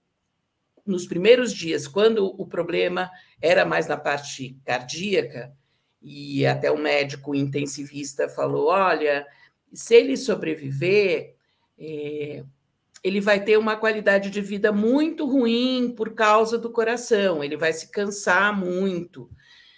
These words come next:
Então, se fosse da minha família, eu nem ia torcer pra ele conseguir passar essa noite, que a chance dele, é, parar de novo durante a noite e, e morrer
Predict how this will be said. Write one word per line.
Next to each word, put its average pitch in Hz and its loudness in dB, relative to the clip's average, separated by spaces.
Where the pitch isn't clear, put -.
Então, 202 0
se - -8
fosse 240 8
da 214 2
minha 208 0
família, 202 0
eu 240 10
nem 302 0
ia 254 6
torcer 233 2
pra 190 -6
ele 180 -6
conseguir 190 -10
passar 170 -2
essa 156 -4
noite, 180 -2
que - -6
a 147 -2
chance 196 -2
dele, 160 -6
é, - -4
parar 185 4
de 196 -6
novo 175 0
durante 151 -2
a 147 0
noite 165 -2
e, - -12
e 147 -10
morrer 160 -4